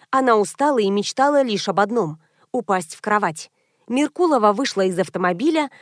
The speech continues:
открыла багажник, чтобы взять сумку с вещами, и заорала: «Мама!» В багажнике, свернувшись клубочком, лежала худенькая грязная женщина с израненными в кровь ногами. «Пожалуйста, пожалуйста!» —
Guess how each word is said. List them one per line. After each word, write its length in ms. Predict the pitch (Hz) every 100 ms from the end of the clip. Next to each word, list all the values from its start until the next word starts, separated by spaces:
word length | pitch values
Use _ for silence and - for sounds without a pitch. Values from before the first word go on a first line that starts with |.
| -
открыла 440 | 269 254 359 349 208
багажник, 640 | 185 202 339 302 311 -
чтобы 320 | - - 269
взять 280 | 233 233 254
сумку 340 | - 285 247 240
с 100 | 226
вещами, 560 | 247 - 233 220 208 - _ _
и 140 | - 330
заорала: 640 | 294 277 254 185 156 147 _ _ _ 508 494
«Мама!» 260 | 349 311 285 _ _ _ _
В 140 | - 175
багажнике, 680 | 214 196 262 269 202 165 185
свернувшись 640 | 220 240 262 247 - 185
клубочком, 680 | - 196 208 330 - 170 143 _ _
лежала 500 | 233 277 240 269 247
худенькая 680 | 220 285 294 214 196 202 202
грязная 540 | 185 226 240 190 175 170
женщина 580 | 160 294 311 320 320 302 - _
с 120 | - 320
израненными 640 | 262 196 202 277 294 294
в 80 | -
кровь 260 | 190 175
ногами. 540 | 190 196 226 202 160 - _ _ _ _
«Пожалуйста, 500 | - 349 285 285 -
пожалуйста!» — 640 | 403 370 339 370 330 -